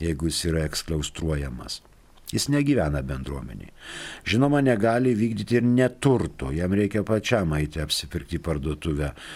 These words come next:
ir maisto, ir rūbo, ir asmens higienos priemonių, ir į kažkokią kirpyklą nueiti ir taip toliau. Tas visas turėtų būti apibrėžiama indultu. Tūkstantis devyni šimtai septynioliktų metų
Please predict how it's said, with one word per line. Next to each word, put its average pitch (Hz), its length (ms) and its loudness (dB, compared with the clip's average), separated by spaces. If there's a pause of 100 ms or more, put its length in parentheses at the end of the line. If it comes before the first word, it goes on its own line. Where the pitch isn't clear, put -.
(220)
ir 76 120 -2
maisto, 123 680 2
ir 87 320 0
rūbo, 117 960 4 (300)
ir 82 180 -2
asmens 135 480 0
higienos 120 560 2
priemonių, 113 720 2
ir 80 160 0
į 78 80 -4
kažkokią 80 400 -2
kirpyklą 135 640 2
nueiti 123 640 2
ir 92 80 0
taip 95 240 -2
toliau. 71 320 -2 (1300)
Tas 143 340 4
visas 127 540 0
turėtų 113 400 2
būti 113 440 2
apibrėžiama 101 1200 2 (160)
indultu. 95 1120 4 (680)
Tūkstantis 127 580 0
devyni 113 320 2
šimtai 113 400 2
septynioliktų 127 800 2
metų 85 460 2